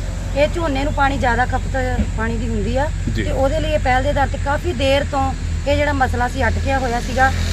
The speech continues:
Speaker 1: ਪਿੰਡ ਦੇ ਨਿਵਾਸੀਆਂ ਵੱਲੋਂ ਕਾਫੀ ਉਪਰਾਲੇ ਦੇ ਉਪਰੰਤ ਇਹ ਜਿਹੜਾ, ਅ, ਨੇਪਰੇ ਚੜ੍ਹਿਆ ਹੈਗਾ।
Speaker 2: ਝੋਨੇ ਦੇ ਪਾਣੀ ਜਿਹੜਾ ਲੱਗਦਾ ਆ, ਉਹਨੂੰ ਨਹਿਰਾਂ ਦੇ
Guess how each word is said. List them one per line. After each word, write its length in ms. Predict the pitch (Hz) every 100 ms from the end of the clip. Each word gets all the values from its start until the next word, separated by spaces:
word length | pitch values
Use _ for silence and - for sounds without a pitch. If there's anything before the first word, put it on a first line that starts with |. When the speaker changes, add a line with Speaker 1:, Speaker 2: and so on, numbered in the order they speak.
| - -
Speaker 1:
ਪਿੰਡ 200 | 285 285
ਦੇ 200 | 285 294
ਨਿਵਾਸੀਆਂ 560 | 277 247 240 - 254 254
ਵੱਲੋਂ 300 | 254 277 285 - - - - - -
ਕਾਫੀ 280 | - 262 285
ਉਪਰਾਲੇ 460 | 294 - 269 269 277
ਦੇ 440 | 277 240 214 262
ਉਪਰੰਤ 440 | 269 254 247 269 208
ਇਹ 160 | 190
ਜਿਹੜਾ, 340 | 262 247 262 262 - - - - 226 226
ਅ, 20 |
ਨੇਪਰੇ 340 | 226 220 220 220
ਚੜ੍ਹਿਆ 240 | 196 208
ਹੈਗਾ। 220 | 214 170 - - - -
Speaker 2:
ਝੋਨੇ 260 | 170 147
ਦੇ 100 | 151
ਪਾਣੀ 440 | 165 151 147 147 151
ਜਿਹੜਾ 240 | 156 170
ਲੱਗਦਾ 480 | 160 131 143 147 143
ਆ, 20 |
ਉਹਨੂੰ 300 | 165 175 196
ਨਹਿਰਾਂ 280 | 170 185 202
ਦੇ 400 | 180 185 185